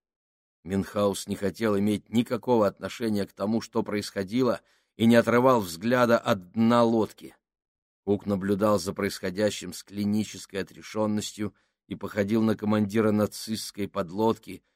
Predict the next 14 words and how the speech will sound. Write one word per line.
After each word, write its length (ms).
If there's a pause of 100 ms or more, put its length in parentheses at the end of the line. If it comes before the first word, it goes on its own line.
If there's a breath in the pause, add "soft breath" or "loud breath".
(200)
с 60
жестоким 680
безразличием 840
следящего, 840 (280)
как 240
торпеда 560
несется 600
к 80
цели. 560 (640)
Редкие 440
светлые 540
волосы 580 (680)
и 120
резкие, 640